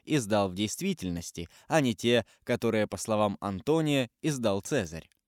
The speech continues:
Откуда все они внезапно возникают? Кто за них отвечает? Если они подложны, то почему находят одобрение? Если они подлинны,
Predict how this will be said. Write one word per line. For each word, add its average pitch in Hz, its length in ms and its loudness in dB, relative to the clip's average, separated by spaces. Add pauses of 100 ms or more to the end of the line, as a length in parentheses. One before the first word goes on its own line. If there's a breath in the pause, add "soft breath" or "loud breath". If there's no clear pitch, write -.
(240)
Откуда 202 500 2
все 160 300 0
они 143 160 0
внезапно 113 500 0
возникают? 110 720 0 (220 soft breath)
Кто 196 300 4
за 180 140 2
них 175 240 0
отвечает? 160 840 -4 (560)
Если 123 440 2
они 117 280 4
подложны, 107 680 2 (220 soft breath)
то 170 100 2
почему 120 420 0
находят 107 460 0
одобрение? 127 760 0 (540)
Если 98 420 0
они 98 260 2
подлинны, 107 640 -2